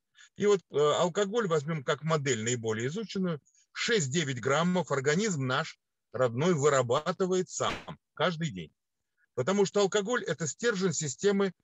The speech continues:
стрессовой защиты. В этом нет никакой мистики. Э, это всё совершенно банально. Не хочу углубляться в биохимию, но суть какая,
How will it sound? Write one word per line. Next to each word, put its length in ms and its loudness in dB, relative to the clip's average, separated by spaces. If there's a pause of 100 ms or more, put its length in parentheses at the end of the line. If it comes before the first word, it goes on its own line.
стрессовой 560 -2
защиты. 400 -6 (1300)
В 100 -4
этом 240 2
нет 200 2
никакой 480 2
мистики. 680 -4 (300)
Э, 60 -4
это 440 2
всё 240 0
совершенно 480 0
банально. 520 0
Не 100 -4
хочу 320 -2
углубляться 600 -2
в 440 0
биохимию, 680 0 (340)
но 120 0
суть 220 -4
какая, 500 0